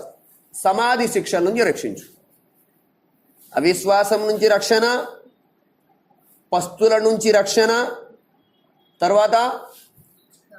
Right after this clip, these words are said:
సమాధి శిక్షల నుంచి. అంటే బ్రతికున్నప్పుడు పస్తులతో యాతన పడకూడదు, చనిపోయిన తర్వాత సమాధి శిక్షలతో యాతన పడకూడదు. ప్రవక్త గారు రెండిటి నుంచి కూడా రక్షణ అడిగారు.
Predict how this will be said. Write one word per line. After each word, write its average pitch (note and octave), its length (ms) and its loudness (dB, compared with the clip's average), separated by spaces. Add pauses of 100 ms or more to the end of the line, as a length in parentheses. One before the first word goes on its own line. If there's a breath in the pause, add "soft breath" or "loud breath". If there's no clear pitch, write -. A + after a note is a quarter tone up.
(500)
సమాధి G#3 520 0
శిక్షల F#3+ 400 -2
నుంచి. B2+ 460 -4
అంటే F3+ 200 0
బ్రతికున్నప్పుడు G#3+ 760 0
పస్తులతో A3+ 580 2
యాతన A3 400 4
పడకూడదు, G#3 840 0 (340 loud breath)
చనిపోయిన A#3 360 2
తర్వాత A3+ 360 2
సమాధి G#3 460 0
శిక్షలతో A#3 800 -2
యాతన G3+ 300 2
పడకూడదు. B2+ 500 -2 (460)
ప్రవక్త A3 300 2
గారు A#3 180 2
రెండిటి G#3 360 2
నుంచి A#3 200 4
కూడా A3+ 160 4
రక్షణ G#3 260 0
అడిగారు. E3+ 380 2